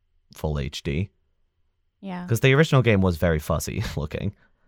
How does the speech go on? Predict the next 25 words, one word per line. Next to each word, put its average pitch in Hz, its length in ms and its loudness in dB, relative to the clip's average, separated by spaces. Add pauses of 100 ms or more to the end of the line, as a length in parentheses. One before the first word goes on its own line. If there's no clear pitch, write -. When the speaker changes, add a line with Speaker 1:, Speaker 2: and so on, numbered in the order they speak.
(580)
Speaker 2:
Right. 180 140 -6
Speaker 1:
And 95 100 2
they 95 60 2
improved, 98 400 0
like, 92 160 2
the 87 80 -4
character 80 320 0
models 76 420 -2
and 80 180 -4
the - 80 -6
backgrounds 73 400 -4
a - 40 -6
whole 67 200 -6
lot 55 200 -8
for - 100 -16
this. - 400 -8
And 92 100 0
it 98 60 4
also 117 240 4
comes 113 340 -2
with 95 340 -2
a 80 240 0 (480)
visual, 98 640 0 (420)
or 90 120 4
a, 76 260 2